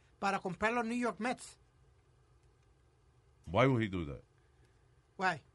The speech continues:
Speaker 1: He loves baseball. He be a, I, I think, Luis, he's become one of the best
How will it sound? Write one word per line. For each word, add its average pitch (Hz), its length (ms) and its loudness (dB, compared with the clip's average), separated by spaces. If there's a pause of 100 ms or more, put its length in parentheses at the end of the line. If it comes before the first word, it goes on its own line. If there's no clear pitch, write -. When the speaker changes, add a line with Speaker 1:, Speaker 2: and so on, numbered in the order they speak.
Speaker 1:
He 170 100 -4
loves 247 220 0
baseball. 302 480 -4 (580)
He 254 120 -2
be 320 120 2
a, 403 120 -2 (200)
I, 247 120 2 (120)
I 320 40 -2
think, 302 180 -12 (220)
Luis, 311 300 0 (200)
he's 302 240 0
become 302 400 0
one 262 160 0
of 226 60 -4
the 220 60 -2
best 233 340 -4